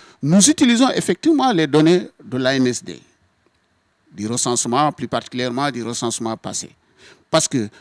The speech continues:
pour faire notre enquête, nous faisons l'enquête sur la base d'un échantillon. Cet échantillon, le tirage de l'échantillon se fait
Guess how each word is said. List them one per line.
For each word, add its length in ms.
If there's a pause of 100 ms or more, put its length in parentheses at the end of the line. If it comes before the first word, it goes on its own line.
(180)
pour 160
faire 220
notre 260
enquête, 520 (500)
nous 280 (100)
faisons 400
l'enquête 380
sur 180
la 100
base 280
d'un 160
échantillon. 500 (1200)
Cet 260
échantillon, 720 (140)
le 140
tirage 300
de 40
l'échantillon 480
se 160
fait 240